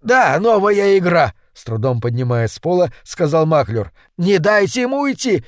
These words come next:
и вы в ней будете победителями!» Лентри тут же был пойман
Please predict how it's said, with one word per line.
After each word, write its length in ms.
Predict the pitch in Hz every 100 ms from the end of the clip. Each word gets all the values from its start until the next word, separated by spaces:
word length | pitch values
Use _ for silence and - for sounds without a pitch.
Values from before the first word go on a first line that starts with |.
| _
и 140 | 165 165
вы 240 | 233 294
в 60 | 214
ней 180 | 208 175
будете 480 | 247 247 254 269
победителями!» 1040 | 277 254 269 233 311 285 302 285 262 233 139 - _ _ _ -
Лентри 480 | 117 160 147 160
тут 260 | - 226 151
же 140 | 120
был 200 | 131 123
пойман 460 | - 190 165 160